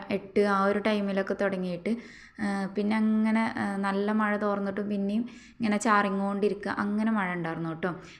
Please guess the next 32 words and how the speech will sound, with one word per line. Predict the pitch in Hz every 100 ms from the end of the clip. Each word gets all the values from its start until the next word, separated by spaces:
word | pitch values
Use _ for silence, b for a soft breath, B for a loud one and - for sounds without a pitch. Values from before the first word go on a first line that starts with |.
| -
രാവിലെ | 202 202
തന്നെ | 208 220 214
നല്ല | 208 202
മഴയൊക്കെ | 208 208 196 196 196
കണ്ടു | 202 190
തുടങ്ങിയപ്പോൾ | 196 190 180 180 175
തന്നെ | 180 180
എന്തോ | 180 180
ഒരു, | 185 190 B B B B 190
ഒരു, | 196 -
ഒരു | 214 233
മനസ്സുഖം | 277 240 - 165 175 - -
ല്ലേ? | 190 180 B B B
അപ്പോൾ | 202 202
എന്തായാലും | 220 208 202 202 196
ഇതാ, | 196 190 196 -
ആ, | 196 185
ചായക്കുള്ള | 185 196 180 180 190 190
വെള്ളം | 190 185 175 180
വെച്ച് | 180 180 170
കൊടുത്തിട്ടുണ്ട്. | 165 175 165 185 175 170 240 - - - _ _ _ _ _ -
അപ്പോൾ | 190 180
വോയിസ് | 180 175 170
ഓവർ | 180 190
കൊടുക്കുമ്പോൾ | 214 202 202 208
ചെറിയൊരു | 226 214 220 233
ബുദ്ധിമുട്ടുണ്ട് | 220 196 185 180 175 180 165
ട്ടോ. | 170 175
വായിൽ | 175 170 170
പുണ്ണ് | 180 190 180 180
വന്നത് | 180 175 175
കാരണം | 180 170 175